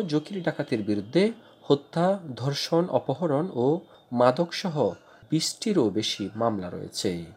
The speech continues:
এদিকে মিয়ানমারের কারাগারে সাজা শেষে চব্বিশ জন বাংলাদেশি নাগরিককে ফেরত দিয়েছে মিয়ানমার সীমান্তরক্ষী বাহিনী বিজিপি। মঙ্গলবার দুপুরে মিয়ানমারের মংডুতে উভয় দেশের সীমান্তরক্ষী বাহিনীর মধ্যে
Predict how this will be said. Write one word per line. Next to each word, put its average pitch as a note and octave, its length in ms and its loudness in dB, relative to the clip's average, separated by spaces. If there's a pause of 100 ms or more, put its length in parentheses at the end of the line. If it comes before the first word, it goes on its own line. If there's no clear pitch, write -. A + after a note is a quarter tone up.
(520)
এদিকে C4 420 6
মিয়ানমারের G#3 600 0
কারাগারে B2+ 540 0
সাজা C#3+ 380 2
শেষে - 400 -4 (320)
চব্বিশ E3+ 580 2
জন B2+ 160 2 (100)
বাংলাদেশি A2+ 600 -2
নাগরিককে C3 600 -4
ফেরত C3+ 280 0
দিয়েছে G2 400 -6 (440)
মিয়ানমার D#3 440 4
সীমান্তরক্ষী C#3 720 -4
বাহিনী C#3+ 500 -4 (420)
বিজিপি। F#2 420 -6 (1080)
মঙ্গলবার G#3+ 500 8
দুপুরে F3+ 400 0
মিয়ানমারের D3 600 0
মংডুতে A#2+ 520 -4 (220)
উভয় E3+ 300 -2
দেশের E3+ 360 -6 (100)
সীমান্তরক্ষী A2+ 760 -6
বাহিনীর D#3 540 -2
মধ্যে D#3+ 340 0